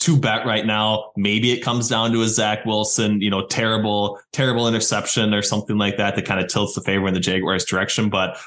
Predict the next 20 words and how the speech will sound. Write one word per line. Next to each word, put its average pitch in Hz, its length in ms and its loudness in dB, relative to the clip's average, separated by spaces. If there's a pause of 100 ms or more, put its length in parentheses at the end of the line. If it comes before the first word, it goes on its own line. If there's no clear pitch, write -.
uh, 90 220 0
he's, 127 240 0
he's 151 180 0
just 135 160 2
not 107 320 2
a 107 80 2
guy 98 320 0
that 101 140 0
I 98 100 0
wanna 95 260 -2
get - 280 -2
behind 101 340 0
for 104 120 -4
my 95 300 0
betting 104 340 0
money 104 240 2
right 101 220 0
now. 104 240 0
So, 92 380 0 (240)
uh, 92 340 0